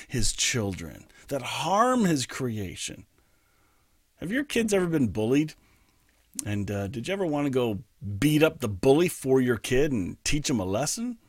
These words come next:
<laughs> 'Cause your ki-, the bully was harming your, your kid? Well, that's, that's what this is like.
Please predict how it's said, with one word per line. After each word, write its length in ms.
<laughs> 580
'Cause 180
your 180
ki-, 180
the 80
bully 300
was 140
harming 540
your, 460
your 240
kid? 500
Well, 360
that's, 240
that's 260
what 100
this 160
is 120
like. 460